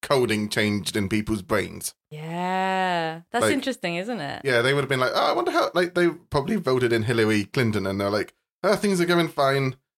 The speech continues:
Speaker 1: You know, she wasn't great, but she wasn't terrible. Same about the emails.
Speaker 2: And they were like, "Let's
Speaker 1: And
Speaker 2: fuck
Speaker 1: that,
Speaker 2: shit
Speaker 1: yeah,
Speaker 2: up."
Speaker 1: like, I wonder what would have happened if we voted in Donald. Oh my God.
Speaker 2: <laughs> And now we're living in that reality with those memories.
Speaker 1: Yeah, fuck us.
Speaker 2: <laughs> But they could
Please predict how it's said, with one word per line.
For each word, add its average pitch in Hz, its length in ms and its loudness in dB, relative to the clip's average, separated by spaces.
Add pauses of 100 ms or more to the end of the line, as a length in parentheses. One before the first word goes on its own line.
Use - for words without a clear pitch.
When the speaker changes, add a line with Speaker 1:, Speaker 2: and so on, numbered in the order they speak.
(260)
Speaker 1:
You 135 80 0
know, 110 160 4
she 107 100 -2
wasn't 139 240 2
great, 117 380 2
but 110 140 2
she 113 60 0
wasn't 113 240 0
terrible. 107 420 2
Same 113 200 0
about 104 180 0
the 110 160 0
emails. 98 400 -2
Speaker 2:
And 220 120 -6
they 240 40 0
were 254 60 0
like, 277 140 2
"Let's 147 140 4
Speaker 1:
And 147 100 0
Speaker 2:
fuck 185 100 6
Speaker 1:
that, - 100 -4
Speaker 2:
shit 480 180 2
Speaker 1:
yeah, 214 260 4
Speaker 2:
up." 135 80 0
Speaker 1:
like, - 120 2
I 349 140 6
wonder 339 240 2
what 262 200 2
would 254 100 2
have 262 100 -4
happened 214 340 0
if 196 120 0
we 202 80 -4
voted 196 340 2
in 190 100 2
Donald. 185 240 2
Oh 190 140 4
my 113 140 0
God. 143 380 0
Speaker 2:
<laughs> - 60 0 (1200)
And 214 420 -2
now 202 220 0
we're 233 140 0
living 233 260 -4
in 247 100 -4
that 247 160 -2
reality 277 400 -4
with 170 140 -8
those 185 160 -2
memories. 185 480 -6
Speaker 1:
Yeah, 151 120 2
fuck - 300 -10
us. 104 280 -8
Speaker 2:
<laughs> - 60 -20 (1700)
But 285 120 0
they 339 140 2
could 370 280 -2